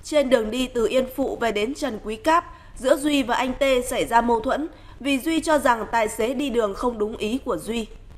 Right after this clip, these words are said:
Hai bên to tiếng, Duy dùng tay trái ghì cổ anh T vào ghế lái, tay phải cầm điện thoại đấm liên tục vào đầu, mặt, ngực, bụng của nam tài xế. Hoảng sợ, nam tài xế liền bật cửa chạy ra khỏi xe và chi hô.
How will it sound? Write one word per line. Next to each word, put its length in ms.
Hai 240
bên 200
to 200
tiếng, 360
Duy 220
dùng 240
tay 220
trái 380
ghì 120
cổ 200
anh 220
T 100
vào 140
ghế 180
lái, 320
tay 160
phải 300
cầm 240
điện 160
thoại 260
đấm 260
liên 120
tục 260
vào 140
đầu, 340
mặt, 240
ngực, 360
bụng 300
của 100
nam 300
tài 140
xế. 360
Hoảng 220
sợ, 340
nam 280
tài 140
xế 240
liền 280
bật 200
cửa 200
chạy 200
ra 160
khỏi 220
xe 280
và 120
chi 220
hô. 280